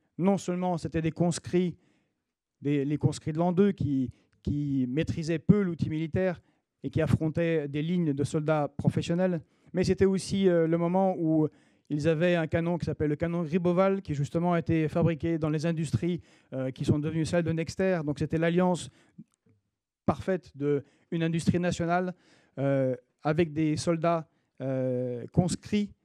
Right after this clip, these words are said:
qui défendent, qui défendaient alors un sort de plan A, plan B, qui ne plaisait pas beaucoup aux oligarchies de l'européenne, européennes de l'époque. Nous souhaiterions d'ail-, d'ailleurs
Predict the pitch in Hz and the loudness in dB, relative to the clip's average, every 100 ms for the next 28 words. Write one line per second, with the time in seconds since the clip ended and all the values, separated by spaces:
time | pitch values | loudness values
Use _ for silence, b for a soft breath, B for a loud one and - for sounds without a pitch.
0 | _ - 190 180 - 196 190 156 180 170 | _ -2 0 0 0 0 0 -2 0 0
1 | - 170 180 170 170 185 156 147 - 160 | 0 0 2 2 4 2 0 -6 -4 -4
2 | 156 151 165 170 165 160 165 185 190 - | -4 -4 0 0 0 0 0 2 0 -4
3 | b b 160 151 170 165 180 170 - 175 | b b -2 0 0 2 2 0 -2 -4
4 | 160 _ 151 156 156 165 156 165 - 180 | -4 _ 0 2 2 0 -2 -2 -2 -2
5 | 156 151 147 139 156 160 151 147 151 147 | -4 -2 -4 -2 -2 -4 -6 -2 -2 0
6 | 160 160 160 151 156 156 - - - - | 0 0 -2 0 2 2 0 0 -4 -4
7 | _ _ _ _ _ _ _ _ _ b | _ _ _ _ _ _ _ _ _ b
8 | b b b b b b - 165 170 170 | b b b b b b -2 -2 2 2
9 | 170 175 190 151 143 143 139 156 175 | 2 2 0 0 -2 -2 0 2 0